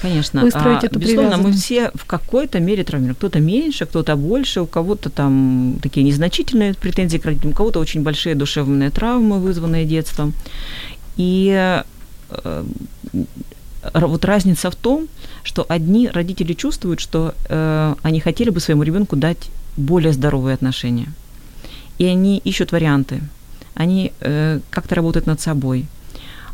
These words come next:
Speaker 1: Они сознательно подходят к тому, как это отнош-, как эти отношения выстраиваются.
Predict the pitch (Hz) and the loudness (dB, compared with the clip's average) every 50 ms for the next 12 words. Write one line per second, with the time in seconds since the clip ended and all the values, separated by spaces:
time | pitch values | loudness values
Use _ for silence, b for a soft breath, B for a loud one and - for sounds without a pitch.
0 | - - 151 151 156 160 160 165 170 175 175 175 175 - - - - - 165 160 | -4 0 2 4 4 4 4 4 2 2 2 2 0 0 -4 -6 -4 -2 0 0
1 | 160 175 185 185 - 165 156 - 156 - - 175 160 - - 175 170 185 185 170 | 2 2 2 0 0 -2 -2 -2 -4 -4 -4 -4 -4 -4 -2 0 0 0 0 -2
2 | - - 180 - - - 170 160 156 160 160 160 170 156 - 175 160 - - 165 | -2 -4 -4 -2 -2 0 0 0 2 2 0 0 -2 -4 -4 -4 -2 0 0 0
3 | 160 160 156 160 165 160 156 151 151 - - 147 139 131 127 127 120 117 - - | 2 2 2 2 2 2 2 0 0 0 0 0 0 0 0 -2 -2 -4 -8 -10
4 | - | -10